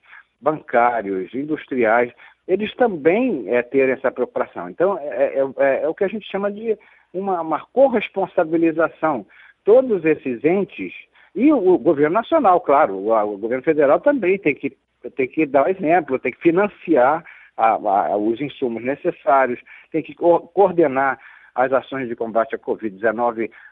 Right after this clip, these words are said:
em todo o país. E, infelizmente, a gente perdeu essa, essa,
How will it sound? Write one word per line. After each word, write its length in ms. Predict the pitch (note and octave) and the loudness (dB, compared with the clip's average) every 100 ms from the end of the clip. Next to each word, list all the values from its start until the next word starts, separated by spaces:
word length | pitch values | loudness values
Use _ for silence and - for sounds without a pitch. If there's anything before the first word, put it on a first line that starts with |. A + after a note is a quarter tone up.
| _ | _
em 100 | C3 | -14
todo 280 | B2 C3 B2 | -8 -4 -4
o 60 | A#2+ | 0
país. 520 | D#3+ C#3+ C3+ E3 D3 - - _ - | 2 4 4 2 -2 -12 -20 _ -8
E, 140 | G#3+ | -4
infelizmente, 640 | G3 G#3+ A#3 G3 F3 G3 G3+ | -4 -2 -2 -2 -2 -4 -4
a 20 | |
gente 200 | F#3+ A3 | -6 -8
perdeu 580 | - G#3 E3 E3 A#3 C4 | -4 -2 2 4 6 4
essa, 360 | F#3 - B2 - | -2 0 0 -2
essa, 440 | A#2 - A2+ F#2+ | -8 -2 -2 -2